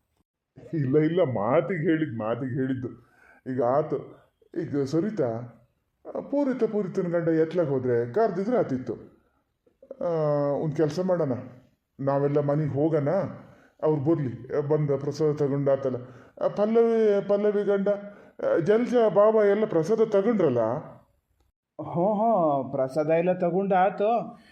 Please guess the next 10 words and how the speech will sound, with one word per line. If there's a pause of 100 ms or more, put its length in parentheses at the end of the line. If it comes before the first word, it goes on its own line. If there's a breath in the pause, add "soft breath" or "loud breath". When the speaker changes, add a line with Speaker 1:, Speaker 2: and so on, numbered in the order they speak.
(220 loud breath)
Speaker 2:
ನಮಗೂ
ಹೊತ್ತಾತು
ಮಾರ್ರ. (600 loud breath)
ಈಗ (340)
ಇದ್ದಕ್ಕಿದ್ದಂತೆ
ಹೇಳಿದ್ದು
ಎಲ್ಲ
ಅಲ್ಲಿದ್ದಲ್ಲೇ
ಬಿಟ್ಟು
ಬಂದೀವಿ.